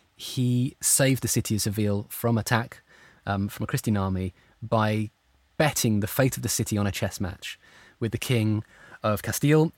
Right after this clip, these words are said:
um, Alfonso the sixth. And he said, Look, "I, I will play you at chess, and whoever wins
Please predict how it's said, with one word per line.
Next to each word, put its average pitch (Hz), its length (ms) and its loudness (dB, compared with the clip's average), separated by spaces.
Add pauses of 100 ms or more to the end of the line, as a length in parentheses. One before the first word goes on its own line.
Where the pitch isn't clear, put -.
um, 110 380 2
Alfonso 117 380 2
the 101 100 -4
sixth. - 460 -2
And 104 140 0
he 123 120 0
said, 117 240 2
Look, 127 320 2 (300)
"I, 120 260 0
I - 20 6
will 123 120 2
play 160 200 6
you 120 120 6
at 117 80 -4
chess, 101 400 0
and 107 100 -2
whoever 127 300 4
wins 110 540 0